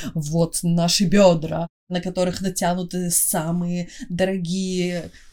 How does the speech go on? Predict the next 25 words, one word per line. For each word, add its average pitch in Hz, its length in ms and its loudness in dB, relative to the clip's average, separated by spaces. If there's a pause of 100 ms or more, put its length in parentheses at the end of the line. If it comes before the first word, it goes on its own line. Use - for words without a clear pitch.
(100)
шмотки, 175 600 -4
на 170 120 -4
которых 170 400 -6
написаны 202 460 2
бренды. 196 640 4
Вы 196 160 2
видите, 202 400 0
мы 165 140 -2
богаты, 175 420 -2
мы 180 100 -4
богаты". 190 520 -2 (340)
А 185 100 -8
есть 302 640 -2 (100)
те, 302 480 -4
которые, 208 1000 -6
ну, 381 240 -12
типа 220 300 -4
из - 260 -4
семей, 202 360 -2
которые 175 420 -8
владеют 165 640 -4 (640)
а-ля 156 580 -8
половиной 185 480 -4
Америки, 285 460 -4
и 165 960 -4